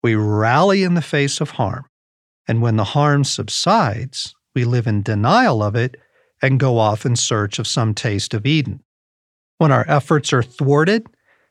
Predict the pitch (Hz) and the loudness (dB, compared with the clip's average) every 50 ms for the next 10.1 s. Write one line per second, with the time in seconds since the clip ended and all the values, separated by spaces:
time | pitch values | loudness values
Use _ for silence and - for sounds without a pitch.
0 | _ _ - 135 135 131 123 - 135 127 117 110 - 127 113 117 131 139 147 151 | _ _ -2 0 2 2 2 0 0 0 0 0 0 -2 -2 0 2 2 4 4
1 | 139 131 127 131 135 165 185 - - - 214 175 139 123 117 107 120 113 - - | 4 2 2 0 0 -2 -4 -6 -8 -8 -4 -4 -2 -2 -2 -2 -4 -4 -4 -4
2 | - - _ - 175 180 170 123 107 107 - - - - 113 - - - 147 - | -6 -8 _ 0 0 2 2 2 0 -2 -4 -6 -6 -6 -8 -8 -10 -16 -14 -12
3 | - - - - _ _ _ _ _ _ _ _ _ _ - 110 104 - 143 135 | -12 -14 -14 -14 _ _ _ _ _ _ _ _ _ _ -4 -4 -2 -2 -2 -4
4 | - - - 226 226 196 120 - - - _ _ - - 135 117 - - 139 120 | -4 -2 0 2 2 2 0 -2 -6 -10 _ _ -10 -10 -8 -8 -4 -2 -2 0
5 | 117 107 107 107 110 - _ _ - 120 104 - - - 131 131 135 127 127 - | 0 0 0 -2 -2 -6 _ _ -4 -4 -2 -4 -4 -4 -2 -2 -2 -2 -4 -6
6 | - - - - - - - _ _ _ _ _ _ _ _ _ _ _ _ - | -12 -14 -16 -14 -16 -16 -16 _ _ _ _ _ _ _ _ _ _ _ _ -2
7 | 175 175 220 185 - - 156 139 135 123 120 117 117 117 120 131 147 156 165 175 | -2 0 0 -2 0 0 0 2 2 0 0 0 0 0 0 0 0 0 0 0
8 | 185 196 220 220 - _ _ _ - - - 127 120 - - 151 143 135 - - | 0 -2 -2 -4 -6 _ _ _ -8 -2 -2 -2 0 0 -2 -4 -2 -2 -4 -2
9 | 156 139 131 123 123 127 120 113 - 117 - - - 151 - 185 _ - - - | 0 0 -2 0 -2 -2 -2 -2 -2 -4 -4 -2 0 -2 -2 -2 _ -14 -14 -14
10 | _ - | _ -18